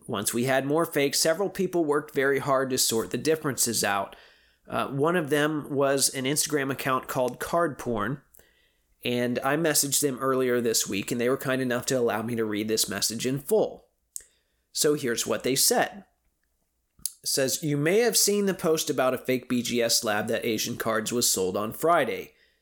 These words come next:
We reached out to Beckett Grading Services for comment and didn't hear back. So we've spent the weekend painstakingly researching the fake slabs against known authentic slabs, i e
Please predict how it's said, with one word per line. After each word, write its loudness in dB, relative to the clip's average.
We 0
reached 2
out 2
to -2
Beckett -2
Grading -2
Services 0
for -4
comment -2
and -2
didn't -4
hear 0
back. 0
So 2
we've 0
spent -2
the 2
weekend 0
painstakingly 0
researching 0
the 0
fake 0
slabs 0
against -2
known -2
authentic -4
slabs, 0
i 0
e -2